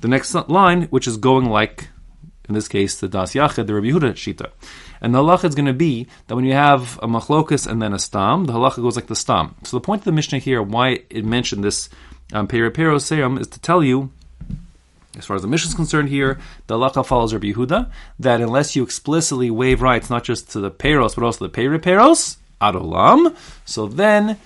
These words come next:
you've waived rights, the husband's waived rights to the apples, if you will, but not to the cherries and what comes more. Okay, but if in addition to waiving, um, his rights to the, to, to nechasayach and perosein and perosein, he says, "B'chayach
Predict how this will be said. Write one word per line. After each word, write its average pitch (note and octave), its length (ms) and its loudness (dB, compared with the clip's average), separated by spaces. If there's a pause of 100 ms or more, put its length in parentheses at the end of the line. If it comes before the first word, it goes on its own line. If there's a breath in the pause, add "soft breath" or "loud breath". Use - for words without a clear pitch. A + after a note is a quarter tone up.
(220 soft breath)
you've A#2 300 -4
waived C3 280 2
rights, C3 260 4
the G#2 40 -4
husband's B2 300 0
waived A2 180 -2
rights A2+ 320 2
to - 140 -6
the G2+ 300 -4
apples, D#3 340 2
if B2 140 -4
you C3+ 60 0
will, B2 40 0
but A2 140 -4
not G#2+ 180 0
to - 60 -20
the G#2 80 -8
cherries F#2+ 560 -2 (260)
and F#2 400 -6
what F#2+ 140 -6
comes F#2 200 -6
more. E2+ 260 -12 (280)
Okay, A2+ 260 -6 (380 loud breath)
but C#3+ 100 2
if F3+ 140 4
in G#3 60 2
addition B3 300 2
to A#3 80 0
waiving, F3+ 420 4 (440 loud breath)
um, C3 200 6
his B2 120 2
rights C#3+ 340 4
to C3 120 -2
the, A#2 160 0 (120)
to, A2 340 -2 (140)
to G#2 460 0 (320)
nechasayach D#3 720 2
and B2 200 0
perosein D3 500 2
and D3+ 180 0
perosein, C#3 760 -2 (280 loud breath)
he D3 140 2
says, C#3+ 420 2 (260 soft breath)
"B'chayach C3 1080 2